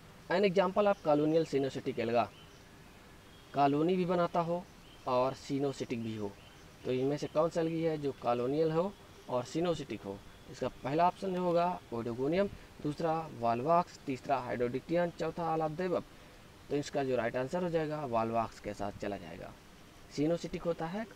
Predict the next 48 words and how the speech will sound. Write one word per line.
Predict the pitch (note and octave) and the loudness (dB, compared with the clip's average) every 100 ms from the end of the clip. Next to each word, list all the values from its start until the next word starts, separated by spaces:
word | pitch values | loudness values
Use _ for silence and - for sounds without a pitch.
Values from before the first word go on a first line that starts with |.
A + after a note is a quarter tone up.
| B2 | -8
और | B2 | -6
कॉलोनी | B2 A2+ A2 G#2+ | -4 -4 -2 -4
बनाता | G#2 G2+ F#2+ F#2+ | -6 -8 -10 -12
है, | F#2 - | -14 -16
इसलिए | - B2+ | -8 -6
right | B2 A2 G#2 | -4 -4 -4
answer | G#2+ E3+ A#3+ - - C3 B2+ | -4 -4 -6 -10 -14 -8 -4
B | G#2+ | -4
हो | G2 | -4
जाएगा, | F#2+ E2+ C#2+ - - - - - - | -6 -6 -8 -14 -18 -20 -20 -20 -12
ठीक | E3 F#3 | -6 -4
है। | G3+ - - - - - - | -6 -8 -20 -20 -20 -20 -8
बहुत | C#3 D3+ D3+ | -2 0 0
important | C#3+ C3 C#3 D3 | 0 -2 -2 -4
question | B2+ - C3 | -6 -4 -2
आपके | B2 C3 | -2 -4
सामने | A#2+ A#2+ A#2+ | -2 0 0
लेकर | A2 A2+ | -2 -6
के | - A#2 | -4 -4
आए | A#2+ | -4
हैं। | D#3 - - - - - | -6 -16 -20 -20 -20 -14
इसके | - - | -10 -6
पहले | D3+ C3 C3+ | -6 -2 0
भी | D3 | 0
हमने | C#3 C#3+ | 0 -2
पचास | - - C3 - | -4 -6 -6 -8
question | B2 - | -10 -4
लगभग | C3 A#2+ B2 | 0 0 -2
बता | B2+ A#2 A#2+ | -6 -4 -2
दिए | C3+ C#3+ | 0 -2
हैं | D3 D3+ E3 - - - - - | -4 -8 -12 -16 -20 -20 -14 -10
अपने | C#3 C#3+ C3+ - - - - - - | -4 -4 -4 -12 -20 -20 -20 -10 -2
पहले | C3 D#3+ | 4 4
lecture | E3 - E3 | 4 2 0
में | D#3+ | 0
एल्गी | - D#3 D#3 | -2 -2 0
के, | D#3 E3+ | -2 -4
तो | F#3 - - - | -8 -16 -14 -10
उसको | C3 - G#3 | -10 -4 -2
ज़रूर | C#3+ C#3 D3 B2 | 0 0 2 0
आप | B2 | -2
देखिएगा, | B2+ A2 B2+ A2+ | -4 -4 -6 -8
क्योंकि | F#2+ - - C3+ F3 | -10 -16 -14 -10 -6
दोनों | C#3+ C3 D#3+ A#3 | -2 0 2 2
आप | G3+ | 2
देखेंगे | D3 C#3 C#3 C3+ E3+ G3 | -2 -4 -2 -2 -2 -4
तो | D3 | -6
आपका | C3 - | -8 -8